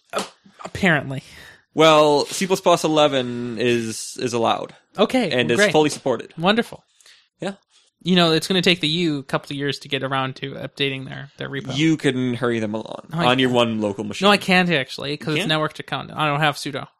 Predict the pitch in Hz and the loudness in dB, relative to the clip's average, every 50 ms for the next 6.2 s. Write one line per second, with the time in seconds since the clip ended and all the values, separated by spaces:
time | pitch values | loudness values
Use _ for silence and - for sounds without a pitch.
0 | _ _ - - - - _ _ _ _ _ _ - - - - - - _ _ | _ _ -16 -16 -16 -16 _ _ _ _ _ _ -20 -18 -18 -18 -20 -20 _ _
1 | _ _ _ _ _ - 117 104 - 120 131 131 127 - - - - - - - | _ _ _ _ _ -12 -10 -10 -6 -6 -6 -6 -6 -8 -10 -12 -14 -16 -14 -10
2 | 147 135 - 151 - - - - - - - 175 - - - _ 165 160 147 143 | -10 -8 -8 -10 -12 -16 -16 -16 -14 -14 -16 -16 -16 -18 -12 _ -4 -4 -4 -4
3 | 143 139 135 - - - - - - _ _ _ _ - - - - _ _ _ | -6 -10 -10 -12 -12 -14 -16 -16 -18 _ _ _ _ -20 -20 -20 -20 _ _ _
4 | _ - - 208 196 165 - - _ _ _ - 175 196 226 214 196 175 160 143 | _ -4 -2 -2 -2 -2 -4 -10 _ _ _ -6 0 2 2 4 4 4 4 6
5 | 123 117 113 - - 143 131 147 127 - 135 120 113 107 107 - 127 139 - - | 6 4 2 0 -2 -2 -2 -2 0 0 0 -2 -2 -6 -6 -6 -6 -8 -6 -6
6 | - 135 156 156 | -6 -6 -6 -8